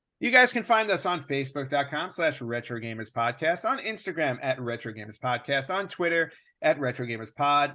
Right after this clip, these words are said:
You can watch us on YouTube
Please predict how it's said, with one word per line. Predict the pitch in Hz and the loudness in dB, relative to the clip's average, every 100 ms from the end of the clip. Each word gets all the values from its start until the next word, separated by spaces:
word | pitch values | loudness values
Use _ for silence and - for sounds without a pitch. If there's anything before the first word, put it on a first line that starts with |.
| - | -6
You | 135 | -8
can | 131 139 | -6 -2
watch | 147 170 175 180 | 2 2 2 -2
us | 165 - _ _ _ | -4 -8 _ _ _
on | 135 135 131 | 0 0 0
YouTube | 156 170 - 175 165 165 | -2 -4 -4 0 0 0